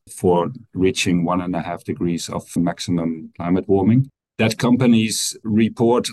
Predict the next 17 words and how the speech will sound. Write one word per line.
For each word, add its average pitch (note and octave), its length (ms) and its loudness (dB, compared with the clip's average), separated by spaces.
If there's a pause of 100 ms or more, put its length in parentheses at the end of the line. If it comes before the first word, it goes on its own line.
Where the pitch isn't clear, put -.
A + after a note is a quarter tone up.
on G2+ 160 -2
their G2 140 -2
footprint A#2 560 0
in G#2+ 180 -2
full B2 260 -2
scope, A2 420 -2 (100)
so G2 280 -4
scopes F#2 400 -8
one, F#2+ 260 -4
two, A2 240 -4
and A2+ 140 -2
three, G2+ 440 -2 (340)
with G#2 240 -4
clear G#2+ 480 -2
reference A2 680 -4
to G2 260 -4
the F#2 340 -6